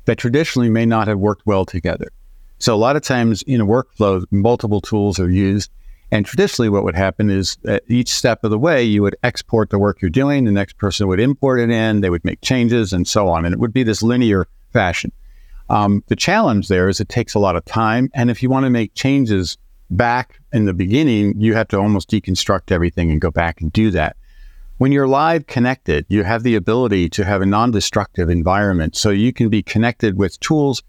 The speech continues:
that normally didn't talk to one another, but now through U S D, they're collaborating. And you can visualize that and see it in the same virtual environment together. And that's the other thing that we br-, bring you is this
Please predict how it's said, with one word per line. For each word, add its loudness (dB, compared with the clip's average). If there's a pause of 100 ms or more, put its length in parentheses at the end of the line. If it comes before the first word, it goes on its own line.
(180)
that 2
normally 2
didn't 2
talk -4
to -6
one 2
another, 0
but -2
now 2
through -2
U 2
S -2
D, 0
they're 0
collaborating. 0 (760)
And 2
you 2
can 0
visualize 2
that 0
and 0
see 2
it -2
in 2
the 0
same 0
virtual 0
environment 0 (120)
together. 0 (140)
And 2
that's -2
the 2
other 2
thing 0
that 0
we 0
br-, -2
bring 2
you 2
is -2
this -2